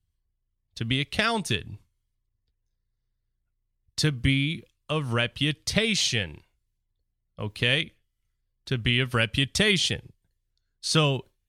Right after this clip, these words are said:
you have a reputation of going through things and coming out of them. I've been accused of that, and that's, that's a wonderful accusation to have, uh, to be accused of is,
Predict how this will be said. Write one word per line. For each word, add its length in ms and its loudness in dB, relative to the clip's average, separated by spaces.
you 160 4
have 140 0
a 40 4
reputation 960 2
of 160 -2
going 400 4
through 320 2
things 480 0
and 220 0
coming 360 2
out 220 2
of 160 0
them. 320 -4
I've 260 0
been 160 2
accused 540 -2
of 140 -4
that, 280 -2
and 300 -4
that's, 300 0
that's 340 0
a 140 -2
wonderful 580 0
accusation 680 0
to 80 2
have, 480 0
uh, 100 -2
to 100 -2
be 160 2
accused 500 2
of 240 2
is, 200 0